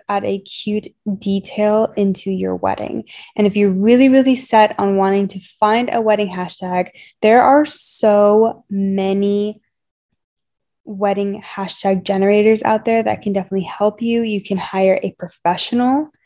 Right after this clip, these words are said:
Um, you can probably go on a local Facebook group, like a wedding Facebook group, and ask a bunch of brides, and they can even be clever to help you.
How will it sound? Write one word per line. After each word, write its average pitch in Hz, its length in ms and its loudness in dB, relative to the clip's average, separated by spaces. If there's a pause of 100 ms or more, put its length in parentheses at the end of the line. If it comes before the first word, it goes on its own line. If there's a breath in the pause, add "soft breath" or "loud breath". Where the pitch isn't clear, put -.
(480 soft breath)
Um, 196 360 4
you 202 200 -2
can 202 200 -2
probably 196 480 -2
go 190 340 2
on 202 160 -2
a 202 80 -2
local 190 460 -4
Facebook 208 420 -2
group, 233 380 0
like 220 180 -6
a 190 80 -2
wedding 196 380 -2
Facebook 226 340 -4
group, 226 320 0
and 208 160 -8
ask 196 320 -8
a 208 60 0
bunch 196 340 0
of 196 140 -6
brides, 196 260 0
and 196 220 -4
they 190 120 -2
can 214 200 -4
even 226 180 -2
be 220 140 -2
clever 226 360 0
to 226 80 -2
help 226 320 -6
you. 233 360 -4